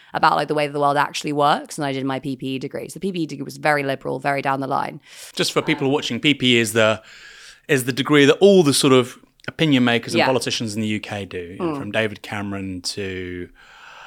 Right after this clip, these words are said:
Speaker 2: pr-, pretty much every major
Speaker 1: Yeah, yeah,
Speaker 2: B B C
Speaker 1: yeah,
Speaker 2: broadcast
Speaker 1: exactly.
Speaker 2: journalist, Nick Robinson and
Speaker 1: Yeah.
Speaker 2: whatnot.
Speaker 1: Politics, philosophy, and economics. Yeah,
Speaker 2: Yeah.
Speaker 1: it was created, um, to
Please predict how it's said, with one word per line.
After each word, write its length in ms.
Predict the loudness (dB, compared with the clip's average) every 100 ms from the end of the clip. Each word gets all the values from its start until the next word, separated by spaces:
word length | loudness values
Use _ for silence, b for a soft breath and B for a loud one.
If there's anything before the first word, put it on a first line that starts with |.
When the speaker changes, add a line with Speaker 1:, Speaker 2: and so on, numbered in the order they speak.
| B B B B B B B B -12
Speaker 2:
pr-, 200 | -8 -8
pretty 120 | -6 -6
much 140 | -6
every 180 | -6 -4
major 200 | 0 2
Speaker 1:
Yeah, 180 | 4 4
yeah, 60 |
Speaker 2:
B 60 | 2
B 40 |
C 60 | 0
Speaker 1:
yeah, 120 | 0
Speaker 2:
broadcast 200 | 0 0
Speaker 1:
exactly. 180 | -2 -2
Speaker 2:
journalist, 280 | -4 -4 -2
Nick 360 | -4 -4 -6
Robinson 340 | -4 -2 -2 -2
and 120 | -2
Speaker 1:
Yeah. 60 | -2
Speaker 2:
whatnot. 320 | -4 -8 -8 b b b
Speaker 1:
Politics, 320 | 0 2 0
philosophy, 260 | -2 -2 -2
and 80 | -6
economics. 440 | -8 -10 -12 -2
Yeah, 80 | 0
Speaker 2:
Yeah. 80 | 4
Speaker 1:
it 60 | 2
was 140 | 2
created, 920 | -2 2 2 2 0 -2 -2 -2 -10 B B B -2
um, 380 | 2 2 0 -4 -6
to 720 | -8 -2 -2 -2 -4 -4 -4